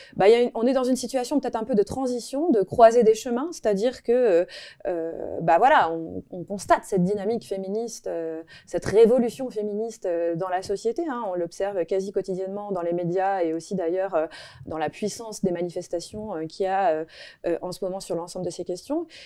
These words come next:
Et du coup, ça, ça se répercute dans, dans les établissements scolaires, au sens où, euh, les personnels, euh, femmes, mais aussi les minorités de genre, et ou, ensemble, euh, s'organisent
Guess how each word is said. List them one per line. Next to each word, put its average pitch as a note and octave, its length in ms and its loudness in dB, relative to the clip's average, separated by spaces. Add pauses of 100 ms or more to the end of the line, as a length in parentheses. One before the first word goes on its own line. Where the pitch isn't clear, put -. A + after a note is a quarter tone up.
(120)
Et G3+ 100 8
du G#3 120 4
coup, - 80 -2
ça, D4+ 140 0
ça A3 120 -6
se - 80 -10
répercute - 580 -6
dans, F3+ 340 -4
dans F#3 120 -2
les F3+ 160 -2
établissements F3 440 -6
scolaires, B3+ 520 4 (340)
au G3 120 2
sens D4+ 340 -4
où, C#4 220 0
euh, F#3 140 4
les F#3 120 4
personnels, G#3 800 0
euh, E3+ 260 -4
femmes, G3+ 500 2
mais F#3 180 -4
aussi F3 240 -6
les G3 100 -2
minorités F3+ 420 -4
de F3 60 0
genre, F3 400 -2
et G#3+ 220 2
ou, A#3+ 240 2 (340)
ensemble, G#3 580 0 (140)
euh, E3+ 160 2
s'organisent A3+ 720 2